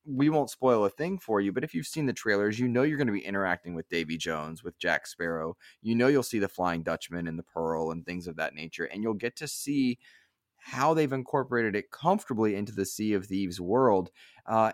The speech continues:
in such a way that I think opens the door to further crossovers.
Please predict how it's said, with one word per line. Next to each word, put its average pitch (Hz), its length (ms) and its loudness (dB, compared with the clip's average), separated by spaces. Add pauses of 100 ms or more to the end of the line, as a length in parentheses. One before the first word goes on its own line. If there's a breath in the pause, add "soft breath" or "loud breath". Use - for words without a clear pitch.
in 160 140 -2
such 208 240 0
a 196 40 0
way 180 220 2
that 147 280 0
I 131 200 6
think 127 280 -2
opens 123 360 2
the 123 120 0
door 110 280 2
to - 160 -6
further 208 400 4
crossovers. 87 840 0